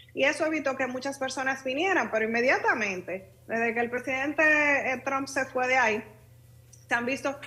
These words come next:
esos incrementos de personas cruzando la frontera.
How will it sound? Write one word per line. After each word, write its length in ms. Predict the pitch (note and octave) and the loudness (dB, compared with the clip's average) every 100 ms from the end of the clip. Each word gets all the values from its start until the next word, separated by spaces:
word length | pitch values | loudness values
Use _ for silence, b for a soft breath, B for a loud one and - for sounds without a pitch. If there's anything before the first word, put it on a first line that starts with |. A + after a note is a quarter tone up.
| B - | B -6
esos 340 | A3+ B3+ - | -2 -2 0
incrementos 580 | C4 B3+ B3 A#3 A3+ A#3 | -2 0 2 2 2 2
de 120 | G#3+ | 2
personas 480 | G#3+ G3 G3 G#3+ G#3+ | 0 -2 0 0 0
cruzando 560 | G#3 G3 - F#3 G3 | 0 0 2 2 4
la 160 | G3 G3 | 2 2
frontera. 600 | - F#3+ E3+ - - G3 | -2 -6 -2 -4 -4 -6